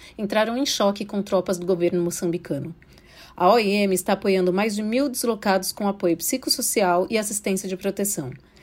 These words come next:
Também facilita os encaminhamentos para serviços sociais e de saúde, além de distribuir cadeiras de rodas, muletas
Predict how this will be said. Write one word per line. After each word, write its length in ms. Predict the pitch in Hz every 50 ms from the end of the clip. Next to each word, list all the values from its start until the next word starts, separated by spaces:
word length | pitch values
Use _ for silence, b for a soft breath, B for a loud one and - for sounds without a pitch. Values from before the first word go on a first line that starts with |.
| b b b
Também 300 | - 226 240 254 269 277
facilita 540 | - 277 262 262 - 240 208 208 202 - 180
os 60 | 185
encaminhamentos 720 | 208 214 254 247 240 233 226 214 202 185 175 165 - -
para 180 | - 185 170 170
serviços 460 | - - 165 165 190 240 - - 247
sociais 520 | - 240 226 - - 220 196 202 226 226
e 60 | 233 226
de 100 | 226 240
saúde, 540 | 240 - 269 254 233 190 165 151 160 165 - - - -
além 300 | 294 302 285 269 262 254
de 100 | 220 196
distribuir 540 | 196 202 202 - 196 190 185 196 180 170
cadeiras 360 | - 180 165 170 190 233 285 240
de 80 | 247
rodas, 460 | 240 190 208 202 202 190 196 202 202
muletas 560 | 214 196 190 180 180 190 202 202 - 208 -